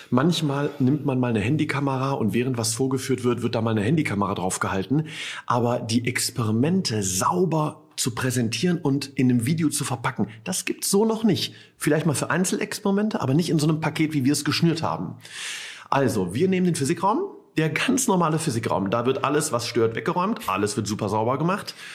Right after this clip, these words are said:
Dann, ähm, bauen wir das Experiment auf. Das steht im Mittelpunkt. Das messen wir erstmal natürlich alles durch. Dass die Werte, die wir erhalten, auch gut sind. Weil wir wollen ja auch, das soll ja auch vernünftig rauskommen, ne?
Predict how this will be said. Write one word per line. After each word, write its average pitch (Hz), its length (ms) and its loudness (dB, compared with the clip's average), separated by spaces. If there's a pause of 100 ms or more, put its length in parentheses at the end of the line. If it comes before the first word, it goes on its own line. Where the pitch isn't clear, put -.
(540)
Dann, 131 680 2
ähm, 120 160 2
bauen 117 180 2
wir 127 60 4
das 117 100 0
Experiment 101 540 0
auf. 170 120 -2
Das 120 140 0
steht - 220 0
im 110 80 4
Mittelpunkt. 156 580 0
Das 120 140 0
messen 151 340 2
wir 143 120 4
erstmal 135 280 0
natürlich 139 400 -2
alles 143 220 0
durch. - 420 0 (360)
Dass 113 200 0
die 117 320 2
Werte, 139 240 2
die 123 120 2
wir 127 100 2
erhalten, 117 300 -2
auch 110 180 -4
gut 175 200 4
sind. - 540 -4
Weil 107 80 0
wir 107 120 2
wollen 117 160 2
ja 117 100 0
auch, - 180 -4 (300)
das - 100 -4
soll 117 120 4
ja - 40 2
auch - 80 -2
vernünftig 123 720 0 (240)
rauskommen, 160 520 0
ne? 165 140 -4